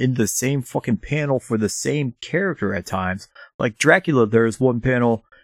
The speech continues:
where he's talking in both the white and blue boxes, and in the very next panel next to it,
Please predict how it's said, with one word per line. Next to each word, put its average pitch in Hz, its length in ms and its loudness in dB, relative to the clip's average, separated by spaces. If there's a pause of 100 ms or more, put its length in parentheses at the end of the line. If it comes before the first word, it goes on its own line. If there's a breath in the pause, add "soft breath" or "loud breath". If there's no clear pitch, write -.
(140)
where - 120 -2
he's 143 260 -2
talking 147 540 -4
in 120 300 -2
both 131 480 2
the 127 100 2
white 123 360 2
and 113 120 -4
blue 135 260 4
boxes, 107 500 -2
and 110 120 2
in 110 140 2
the 110 60 0
very 117 260 2
next 123 300 -2
panel 127 320 0
next 151 280 -2
to 104 140 0
it, 107 140 -2